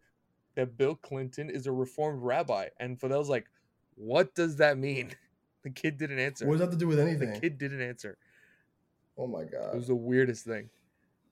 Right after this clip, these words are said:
Speaker 2: How they, bro, the fact that all those people got up on stage with him,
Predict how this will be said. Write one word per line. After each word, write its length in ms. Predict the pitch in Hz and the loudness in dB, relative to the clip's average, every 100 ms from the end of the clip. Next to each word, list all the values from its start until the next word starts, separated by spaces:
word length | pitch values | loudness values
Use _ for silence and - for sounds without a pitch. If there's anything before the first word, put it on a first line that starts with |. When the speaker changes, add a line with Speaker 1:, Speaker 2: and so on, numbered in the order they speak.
| - _ _ _ - | -20 _ _ _ -10
Speaker 2:
How 200 | 120 202 | 0 4
they, 220 | 226 220 | 6 6
bro, 400 | - 147 156 135 | 2 2 4 4
the 200 | 123 139 | 2 -2
fact 260 | 147 190 208 | 0 4 6
that 340 | 202 147 - - _ _ _ _ _ _ _ _ _ | 6 4 0 -10 _ _ _ _ _ _ _ _ _
all 200 | 143 156 | 4 4
those 180 | 156 151 | 4 2
people 360 | - 151 123 | -2 -2 -2
got 240 | 113 120 123 | 0 0 0
up 120 | 120 | 0
on 180 | 113 104 | -4 -4
stage 720 | - 107 101 98 - - - _ _ _ _ _ _ _ _ - | -6 -8 -8 -14 -16 -18 -20 _ _ _ _ _ _ _ _ -12
with 380 | 117 151 160 | 0 0 0
him, 200 | 120 92 | -6 -12